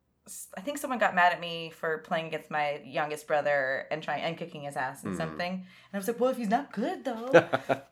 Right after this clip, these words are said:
Speaker 1: And I wasn't like, it ju-, I, like, everyone's like, "You gotta let him win." I was like, "Well, then he won't learn how to lose." <laughs> I was just,
Speaker 2: Wow.
Speaker 1: but I thought, I know, I thought that was
Speaker 2: Sure.
Speaker 1: my role
Speaker 2: Yeah,
Speaker 1: or
Speaker 2: yeah.
Speaker 1: something. Um, but equal,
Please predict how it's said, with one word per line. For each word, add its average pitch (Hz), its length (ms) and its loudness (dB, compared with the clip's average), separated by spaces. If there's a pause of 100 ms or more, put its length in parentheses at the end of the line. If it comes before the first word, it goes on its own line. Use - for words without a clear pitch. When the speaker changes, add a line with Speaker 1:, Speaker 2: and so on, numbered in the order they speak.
Speaker 1:
And 247 120 4
I - 20 8
wasn't 285 220 6
like, 214 160 8 (320)
it 220 100 0
ju-, 247 100 -2 (160)
I, 269 220 8
like, 240 160 8
everyone's 247 260 2
like, 233 80 -6
"You 269 60 -4
gotta 254 180 0
let 247 140 2
him 233 100 -4
win." 269 120 2
I 202 40 2
was 185 60 0
like, 185 100 -2
"Well, 208 120 4
then 240 100 8
he 247 60 4
won't 262 180 6
learn 254 120 2
how 254 120 4
to 226 60 0
lose." 269 320 -2
<laughs> - 40 4
I 269 340 4
was - 100 8
just, - 240 0
Speaker 2:
Wow. - 800 0
Speaker 1:
but 262 180 10
I 254 120 12
thought, 285 100 8
I 269 140 12
know, 269 100 12
I 233 60 12
thought 262 180 6
that 233 100 12
was 233 120 12
Speaker 2:
Sure. 214 80 8
Speaker 1:
my 214 500 6
role 190 560 8
Speaker 2:
Yeah, 127 120 12
Speaker 1:
or 110 60 10
Speaker 2:
yeah. 98 120 8
Speaker 1:
something. 208 420 4 (340)
Um, 165 440 6
but 262 180 4
equal, 247 460 0